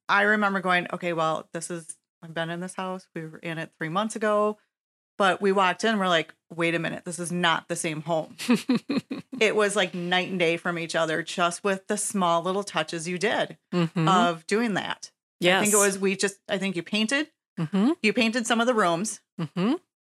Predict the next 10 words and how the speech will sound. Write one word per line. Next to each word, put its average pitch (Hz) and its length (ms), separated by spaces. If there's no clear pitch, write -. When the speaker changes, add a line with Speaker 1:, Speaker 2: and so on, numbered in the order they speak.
Speaker 1:
and 196 300
just 185 360
with 202 160
the 214 80
decor 247 480
that 196 220
you 185 60
put 185 200
up 247 200
there, 175 320